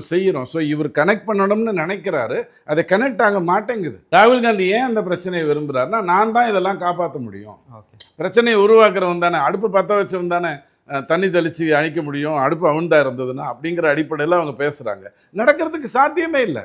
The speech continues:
Speaker 1: So, இவங்களுடைய நோக்கமே இந்த கனெக்ட் ஆகணும், இந்த புரட்சி இந்தியாவுக்குள்ள வரணும். ஏற்கனவே இங்க ஒரு இருபத்தைந்து கோடி பதினாலு சதவீதம் பேர் இஸ்லாத் சகோதரர்கள் இருக்காங்க, அவங்கள உசுப்பேத்தி விடணும். பார்டர்ல எல்லாம், கடலோர மாவட்டங்கள்ல எல்லாம் கிறித்துவர்கள் இருக்காங்க, அவங்கள உசுப்பேத்தி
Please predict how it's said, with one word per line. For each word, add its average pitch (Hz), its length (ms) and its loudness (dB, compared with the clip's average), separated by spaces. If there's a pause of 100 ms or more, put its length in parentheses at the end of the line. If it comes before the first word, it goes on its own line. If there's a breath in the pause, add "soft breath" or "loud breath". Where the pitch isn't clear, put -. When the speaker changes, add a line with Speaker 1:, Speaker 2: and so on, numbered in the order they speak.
(500)
Speaker 1:
So, 208 260 0
இவங்களுடைய 165 640 2
நோக்கமே 226 600 0
இந்த 214 220 -6
கனெக்ட் 175 340 -2
ஆகணும், 165 480 -2 (360)
இந்த 147 140 0
புரட்சி 190 400 -4
இந்தியாவுக்குள்ள 180 640 4
வரணும். 151 480 -4 (200)
ஏற்கனவே 190 500 0
இங்க 175 160 0
ஒரு 156 140 -2
இருபத்தைந்து 151 720 -4 (420)
கோடி 160 220 0
பதினாலு 160 400 -2
சதவீதம் 139 500 -6
பேர் 160 180 -4
இஸ்லாத் 156 520 -2
சகோதரர்கள் 139 520 -6
இருக்காங்க, 127 400 -8 (220)
அவங்கள 170 340 0
உசுப்பேத்தி 156 480 -8
விடணும். 107 380 -14 (540)
பார்டர்ல 196 400 8
எல்லாம், 180 240 4
கடலோர 185 440 6
மாவட்டங்கள்ல 156 680 2
எல்லாம் 170 240 -4
கிறித்துவர்கள் 147 560 -8
இருக்காங்க, 123 600 -8
அவங்கள 160 320 0
உசுப்பேத்தி 160 420 -6